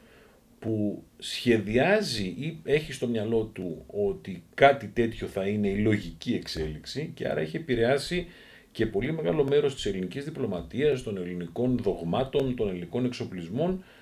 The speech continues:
μια εκρηκτική δηλαδή κατάσταση, η οποία θα είναι ολίγων ημερών. Και, ε,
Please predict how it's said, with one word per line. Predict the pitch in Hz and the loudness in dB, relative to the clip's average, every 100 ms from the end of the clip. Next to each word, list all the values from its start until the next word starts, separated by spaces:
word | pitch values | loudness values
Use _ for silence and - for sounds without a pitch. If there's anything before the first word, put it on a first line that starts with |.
| - | -10
μια | - 147 | -2 0
εκρηκτική | 165 139 123 - 104 175 | 2 0 -2 -4 -6 -2
δηλαδή | 180 135 113 - | 0 2 2 2
κατάσταση, | 117 107 208 202 - | 0 0 0 -2 -4
η | 156 | 0
οποία | 208 | 0
θα | 196 | 0
είναι | 190 | 0
ολίγων | 170 185 185 | 0 0 2
ημερών. | 160 113 87 80 | 4 4 2 -2
Και, | 147 | 0
ε, | 139 | 0